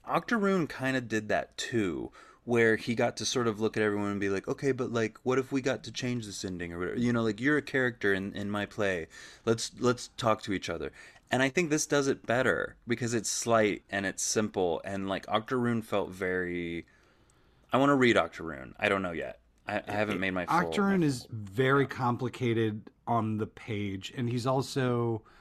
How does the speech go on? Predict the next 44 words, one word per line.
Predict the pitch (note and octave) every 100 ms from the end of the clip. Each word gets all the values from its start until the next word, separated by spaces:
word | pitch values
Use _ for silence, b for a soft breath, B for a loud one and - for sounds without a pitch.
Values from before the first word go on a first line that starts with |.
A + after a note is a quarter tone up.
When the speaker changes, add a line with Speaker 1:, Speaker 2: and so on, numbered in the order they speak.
| B B B B C#3+
Speaker 2:
Jenkins | C3 C#3+ C3 A#2+
is | A2
also | C3 A#2+ B2+
using | A2+ A#2+ C#3 C3 A2+ A#2+ A2+ A2+ G#2+ - _ _ _ -
the, | A2 G#2+ - A2 A2+ G#2 G2 F2+ A2 A2
the | A2+
original | G#2+ B2 A2 G#2+
play | - - C#3 A#2
Octoroon, | G#2+ A2 - G#2+ G2+ G2
so | -
he's | B2 -
commenting | C#3 C#3 C3+ A#2+ A#2+ A#2
on | A2
a |
play | G2+ - A#2 G#2
that's | G2+ A#2
already | G#2+ G2
existed | F#2 - G#2 - G2+
for | - G#2
a |
long | G2 G2
period | - G#2 F#2
of | -
time. | G#2
Speaker 1:
That's | G#2 F2+
true | - D#2
too. | - - B B C#3+
Which | C3+
Speaker 2:
Um, | B2
Speaker 1:
this | D#3+ E3+
is | C#3+ -
too. | - B3+ F#2 - _ _ _ D#3 C#3 A#2+ A#2 A2
Speaker 2:
But | F3+ D#3+ D#3
it, | D#3+ D3
yeah. | D3+
Speaker 1:
Yeah. | D3+
Speaker 2:
but | C3 A#2+
he | F3+ D3+
wrote | C#3 C#3+ A#2+
Speaker 1:
In |
Speaker 2:
it. | A#2
Speaker 1:
a |
different | G#2+ G#2+ C#2+
way. | -